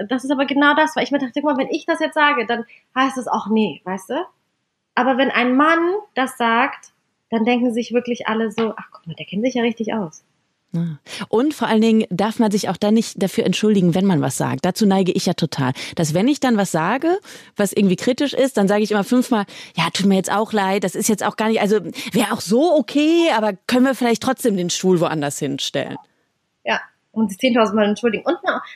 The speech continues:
Speaker 1: man unterschätzt sich auch selbst ganz oft.
Speaker 2: Ja.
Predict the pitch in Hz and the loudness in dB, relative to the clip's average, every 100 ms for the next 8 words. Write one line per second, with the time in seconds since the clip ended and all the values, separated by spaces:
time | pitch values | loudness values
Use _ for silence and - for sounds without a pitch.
0 | - 269 247 294 269 320 330 - 359 - | -2 0 2 0 0 0 -2 -2 -6 0
1 | 185 185 175 156 - 170 156 - 156 - | 0 0 -4 -6 -6 -8 -8 -12 -14 -14
2 | - - 185 190 | -18 -14 -8 -6